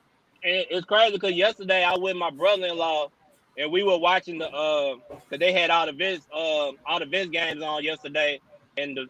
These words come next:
of course the two thousand slam dunk contest. Is, that's prob-, that's gonna be a, my,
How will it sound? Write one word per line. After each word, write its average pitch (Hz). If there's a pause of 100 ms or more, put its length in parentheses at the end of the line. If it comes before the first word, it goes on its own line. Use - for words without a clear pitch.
(100)
of 139
course 208
the 175
two 202
thousand 180
slam 180
dunk 185
contest. 156
Is, 131 (680)
that's 196
prob-, 220
that's 247
gonna 240
be 214
a, 202
my, 185